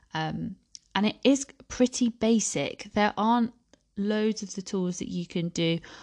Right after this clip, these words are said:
on, um, uh, Active Insp-, uh, Active Inspire, sorry.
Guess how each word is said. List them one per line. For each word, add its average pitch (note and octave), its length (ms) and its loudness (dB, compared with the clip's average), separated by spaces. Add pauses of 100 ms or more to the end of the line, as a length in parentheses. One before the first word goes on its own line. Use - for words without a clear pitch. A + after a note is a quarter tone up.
(280)
on, E3 560 2 (340)
um, E3+ 380 -10 (1000)
uh, D#3 300 -2 (140)
Active F3+ 280 -2
Insp-, - 200 -4 (120)
uh, F3+ 120 2
Active - 300 -2
Inspire, F#3+ 500 2
sorry. A3+ 400 -2